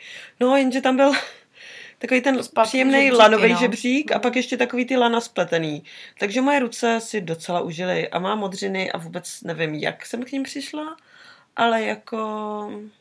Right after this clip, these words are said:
Speaker 1: jako hezký, no.
Speaker 2: No, já jsem to nakonec nepřešla, ale předučkovala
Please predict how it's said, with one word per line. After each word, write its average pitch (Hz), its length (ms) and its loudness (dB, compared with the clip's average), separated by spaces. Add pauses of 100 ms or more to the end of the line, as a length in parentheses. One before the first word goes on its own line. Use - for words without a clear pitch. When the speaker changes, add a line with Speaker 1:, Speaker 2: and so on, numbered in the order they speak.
(260)
Speaker 1:
jako 202 200 -10
hezký, - 420 -14
no. - 60 -16 (1000)
Speaker 2:
No, 233 120 -2
já 226 220 8
jsem 240 200 -6
to 247 80 -4
nakonec 233 500 -6
nepřešla, 226 540 -4
ale 220 180 -2
předučkovala 196 1080 -4